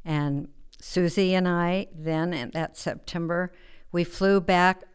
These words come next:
on a D C seven.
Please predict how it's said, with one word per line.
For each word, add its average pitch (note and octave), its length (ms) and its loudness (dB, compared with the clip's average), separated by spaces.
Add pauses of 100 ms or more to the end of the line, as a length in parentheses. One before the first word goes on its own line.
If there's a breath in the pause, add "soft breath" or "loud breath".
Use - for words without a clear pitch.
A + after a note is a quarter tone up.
(120)
on D#3+ 180 2
a D3 140 2
D F3+ 680 4
C D#3 640 -2 (140)
seven. D3 680 -2